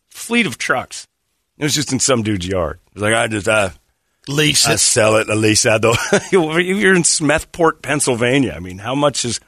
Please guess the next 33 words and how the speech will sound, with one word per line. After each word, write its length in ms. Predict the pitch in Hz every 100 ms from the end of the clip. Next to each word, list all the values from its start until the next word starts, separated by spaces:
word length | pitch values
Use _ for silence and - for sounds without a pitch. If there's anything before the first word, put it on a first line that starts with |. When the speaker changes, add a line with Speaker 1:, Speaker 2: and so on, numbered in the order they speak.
| -
Speaker 1:
oh, 140 | 107 113
you'd 180 | 117
be 100 | 120
surprised. 600 | 127 127 95 131 127 104 - _ _ _
Big 140 | 160 131
Quaker 360 | 143 143 143
State 300 | - 135 135
factory 480 | - 131 127 - 127
up 140 | 123
there. 180 | 123 120 - _ _ _ _
Uh, 240 | 127 113 104
so, 360 | - 139 123
uh, 400 | - 60 - - -
that 220 | 120 160
opened 300 | 160 147 123
up 120 | 123 -
fracking. 600 | - 120 117 127 92 69 _ _ _ _ _ _ _ _ _ _
And 140 | 113 110
it 60 | 110
opened 280 | 117 113 107
up, 140 | 98
like, 160 | 104 87
drilling 400 | 95 113 113 104
back 240 | 107 107
in 80 | 101
that 140 | 95
area. 400 | 95 104 113 123 - _ _ _ _ -
These, 280 | 196 208 - _ 120
my 240 | 143 160
relatives 680 | 170 131 139 151 160 156 -
were, 280 | - 127 107 -
uh, 100 | - 104
like, 300 | 127 117